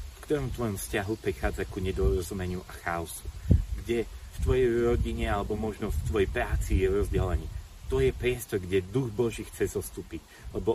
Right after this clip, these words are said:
on túži nám darovať jednotu.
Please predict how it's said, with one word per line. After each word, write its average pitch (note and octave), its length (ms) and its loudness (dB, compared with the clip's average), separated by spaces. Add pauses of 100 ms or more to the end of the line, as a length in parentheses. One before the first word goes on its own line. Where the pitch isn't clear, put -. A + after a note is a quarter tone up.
on A2+ 160 0 (160)
túži D3 560 4 (240)
nám G#2 240 -4
darovať A#2 400 -2
jednotu. F2+ 480 -2